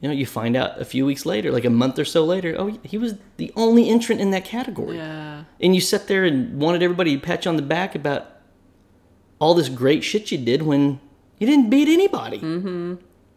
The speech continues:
Speaker 1: And so, yeah, I, I don't know. But that's why I just said, you know.
Speaker 2: Mm-hmm.
Speaker 1: It's
Speaker 2: Yeah. That's funny. <laughs>
Speaker 1: My, my gut's usually pretty,
Speaker 2: <laughs>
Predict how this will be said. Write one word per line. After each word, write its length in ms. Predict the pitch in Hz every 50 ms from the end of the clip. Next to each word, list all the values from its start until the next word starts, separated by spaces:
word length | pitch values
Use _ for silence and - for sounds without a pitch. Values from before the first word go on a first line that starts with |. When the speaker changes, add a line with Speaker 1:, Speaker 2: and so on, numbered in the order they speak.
| - -
Speaker 1:
And 140 | 143 143 127
so, 280 | - 135 - 117 - -
yeah, 120 | - - - - - - -
I, 40 | - - - - _ _ _ _ _ _ _ _ _ _ _ -
I 100 | - 135
don't 80 | 120 -
know. 120 | - - - _ -
But 240 | - 156 151 147 143
that's 220 | 131 - - -
why 100 | 117 - -
I 40 | 110
just 220 | 113 113 110 -
said, 180 | - - - -
you 60 | 113
know. 80 | - - -
Speaker 2:
Mm-hmm. 540 | 151 151 160 170 175 151 147 143 143 - -
Speaker 1:
It's 220 | 127 120 127 - - _ _ _ _ _ -
Speaker 2:
Yeah. 400 | 165 165 165 160 156 156 156 160 156 - _ _ _ - - _ _ -
That's 240 | 160 165 160 - -
funny. 280 | _ - 131 160 160 - -
<laughs> 120 | - 185 -
Speaker 1:
My, 200 | 135 123 120 -
my 140 | - 127 123
gut's 300 | 123 139 151 147 - -
usually 220 | 120 113 110 113
pretty, 340 | - - - - - 98 92 - - _ _ _ _ _
Speaker 2:
<laughs> 20 | -